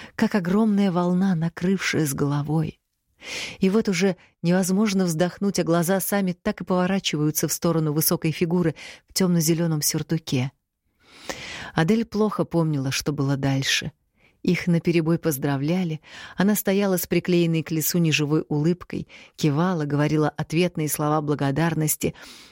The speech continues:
но как-то неосознанно, словно вместо нее это делает кукла. К ее ужасу герцог тоже подошел с поздравлениями и не стал ограничиваться только словами, а на правах родственника поцеловал руку пунцовой от смущения невестки.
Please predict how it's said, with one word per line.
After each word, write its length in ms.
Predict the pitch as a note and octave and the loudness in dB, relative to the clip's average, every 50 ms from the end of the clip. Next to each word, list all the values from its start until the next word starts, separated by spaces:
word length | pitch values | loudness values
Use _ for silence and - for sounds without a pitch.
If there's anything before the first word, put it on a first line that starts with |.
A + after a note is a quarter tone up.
| _ _ | _ _
но 100 | - F#3+ | -4 -2
как-то 300 | - G#3 G3 - - F3+ | -2 -2 -4 -2 -2 0
неосознанно, 880 | F3 F3 F3 E3+ E3 - - G#3 G#3 G3+ E3+ D#3+ D3 C3+ C#3 C#3 - - - - - _ | 2 2 2 2 0 0 0 0 0 0 0 0 0 2 0 -2 -2 -6 -18 -20 -16 _
словно 400 | - - E3+ D#3+ D#3 D3+ D3+ D3+ | -2 2 2 2 2 2 -2 -2
вместо 480 | D3 C#3+ D3+ E3 F3+ F3 - - E3+ | 0 0 0 0 0 -2 -2 -2 -2
нее 260 | E3 D#3+ D#3+ E3 F#3 F#3 | 0 0 2 2 0 0
это 160 | F3 - D#3+ | 0 -2 -4
делает 480 | D3+ C#3+ D#3 D#3 D3 D3+ D#3 D#3 - | -2 0 0 0 2 2 0 -2 -4
кукла. 540 | - _ - E3+ D#3+ D3 - - E3+ - E3 - _ _ _ _ _ _ _ _ _ _ _ _ _ _ _ _ _ _ _ _ | -8 _ -2 -2 -2 -2 -4 -6 -4 -4 -6 -8 _ _ _ _ _ _ _ _ _ _ _ _ _ _ _ _ _ _ _ _
К 80 | - | 0
ее 260 | G3+ F#3 F3+ F3+ - - | 2 4 4 2 2 0
ужасу 440 | - F#3 F3 D#3 D3+ D3 - - D#3 | -2 -2 0 0 -2 -2 -2 -2 0
герцог 440 | C#3+ D#3+ E3 D#3 - - E3 - | 2 0 0 0 -2 -4 -6 -6
тоже 300 | - _ F3 F3 D#3+ D#3+ | -4 _ -2 0 0 0
подошел 420 | - - C#3+ C#3+ C#3 - - D#3 - | 0 0 -2 0 0 0 0 0 0
с 100 | - - | -2 -2
поздравлениями 920 | - D#3+ C#3+ C3+ C#3 C#3+ C#3+ C3+ C#3+ C#3+ C#3+ C#3 C3+ C3+ C#3 D3 D3 - - _ _ _ - - - - - - - - | -2 -2 -2 0 0 0 0 2 2 2 2 2 2 2 2 0 -2 -4 -6 _ _ _ -18 -14 -12 -12 -12 -12 -12 -2
и 80 | - | 2
не 140 | A3 G#3+ G#3+ | 2 4 4
стал 240 | - - A3 G#3 G3+ | 2 0 0 0 0
ограничиваться 720 | F#3 D#3+ F3 F3+ F3+ G3 G3+ - - F3 E3 E3+ - - E3+ | 2 2 2 2 2 0 0 0 0 0 0 0 -2 -2 -2
только 300 | - E3+ D#3 - - D3+ | 0 -2 -2 -2 -4 -6
словами, 640 | - - D#3 D3 C#3+ C#3 E3 F3 E3+ D3 C3+ C3+ - - - - - _ | -2 0 0 0 2 2 2 2 2 0 -2 -4 -6 -16 -20 -20 -10 _
а 80 | - | 0
на 100 | D3 D3+ | 0 0
правах 400 | C#3 - D#3 D3 D3+ D3+ C3 - | 2 2 0 2 2 0 0 -2
родственника 760 | D#3 D#3 E3+ F#3 F3 - - - - D3 C#3+ C#3 - - C#3 - - - _ _ _ _ _ _ | 0 0 0 0 0 -2 -4 -2 -2 -2 -2 0 0 -2 -4 -4 -6 -16 _ _ _ _ _ _
поцеловал 600 | - D#3 - - D#3+ D3+ D#3+ F#3+ G#3 F#3+ E3+ D#3+ | -2 -2 0 2 2 2 2 2 2 2 2 2
руку 280 | F3 G3+ F#3 - D#3+ | 2 0 0 -2 -6
пунцовой 580 | - - - D3+ D3+ C#3 - - G3 G3 F3 E3+ | -4 -2 0 0 2 2 2 0 2 2 2 0
от 220 | - - D#3 - | 0 -2 -6 -4
смущения 680 | - - E3 D3+ C#3+ - - - D#3+ D3 C#3+ C#3+ C#3 | -2 0 0 2 2 2 2 2 2 2 2 2 2
невестки. 760 | C#3+ C#3+ C#3+ C#3 C3+ C#3+ C#3 C3+ - - - - - D3 C#3+ | 2 2 2 2 2 2 2 0 -2 -4 -8 -8 -8 -8 -8